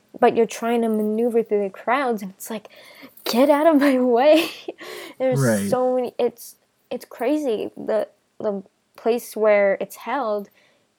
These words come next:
Speaker 1: is getting too, like, there's so many people that come. We need a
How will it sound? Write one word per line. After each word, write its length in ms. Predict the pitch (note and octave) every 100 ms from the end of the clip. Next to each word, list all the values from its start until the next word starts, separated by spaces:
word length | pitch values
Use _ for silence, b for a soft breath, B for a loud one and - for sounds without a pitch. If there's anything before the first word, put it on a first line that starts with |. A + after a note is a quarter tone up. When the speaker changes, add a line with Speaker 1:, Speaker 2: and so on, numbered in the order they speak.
| -
Speaker 1:
is 140 | A3+
getting 400 | G3+ C4+ C#4 B3 - -
too, 540 | - C4+ C#4+ C#4 C4 - -
like, 180 | A#3 F#3+ _ _ _ -
there's 200 | B3 A#3+
so 160 | D4 C#4+
many 100 | C4
people 180 | B3
that 180 | A3+ G3+
come. 460 | - B3+ C#4 A3+ G#3+ b b b _ _ _ _ _ -
We 160 | B3
need 180 | C4+ D4+
a 180 | A#3